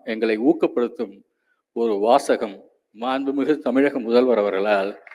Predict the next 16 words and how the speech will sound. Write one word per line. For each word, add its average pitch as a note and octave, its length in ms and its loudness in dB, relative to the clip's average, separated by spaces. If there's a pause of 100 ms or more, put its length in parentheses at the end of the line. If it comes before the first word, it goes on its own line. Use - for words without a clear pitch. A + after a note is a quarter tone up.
(680)
தமிழ்நாடு E3 680 4
சட்டமன்றத்தில் A2 1160 2 (240)
கம்பீரமாக C#3 1120 2
உரத்து C#3 560 0
சொன்ன B2 280 0
அந்த G#2+ 200 -2
வாசகம்தான் A#2+ 920 -2
எங்களை G#2 380 -4
உந்தி C3+ 380 -4
செல்லிக் A2 280 -8
கொண்டிருக்கிறது. - 440 -20 (720)
அந்த G2+ 240 -6
வாசகம், A#2 640 2 (420)
"இந்திய C#3 640 4
துணைக்கண்டத்தின் A#2 840 0
வரலாறு G#2+ 720 2